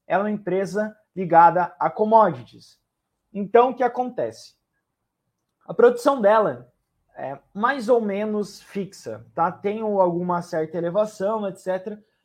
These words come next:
mas a produção dela não é tão elástica quanto o preço, tá? Então, como vocês podem ver, o preço, ele saiu de vinte dólares em maio de dois mil e vinte, é, em dois anos depois,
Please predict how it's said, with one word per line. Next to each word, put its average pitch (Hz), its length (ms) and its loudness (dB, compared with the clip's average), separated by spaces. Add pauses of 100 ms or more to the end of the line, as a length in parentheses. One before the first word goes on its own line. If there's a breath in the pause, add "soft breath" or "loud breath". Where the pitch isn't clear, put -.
(100)
mas 202 160 -6
a 220 40 -8
produção 220 400 -4
dela 233 220 0
não 233 180 -4
é 233 80 -2
tão 240 380 0
elástica 214 500 -2
quanto 220 280 -8
o - 40 -12
preço, - 480 -4 (460)
tá? 170 260 -4
Então, 180 140 -10
como 214 140 2
vocês 220 240 -4
podem 226 320 4
ver, 208 360 -2 (180)
o 156 120 -8
preço, 175 640 -2 (280)
ele 190 640 -4
saiu 180 260 -2
de 202 140 -2
vinte 196 600 -10 (140)
dólares 175 840 2
em 165 120 -6
maio 185 480 0 (120)
de 139 120 -16
dois 143 260 -6
mil 156 200 -10
e 180 60 -6
vinte, 185 540 -12 (480)
é, 139 320 -4
em 160 140 -6
dois 208 280 0
anos 208 200 -2
depois, 202 720 -2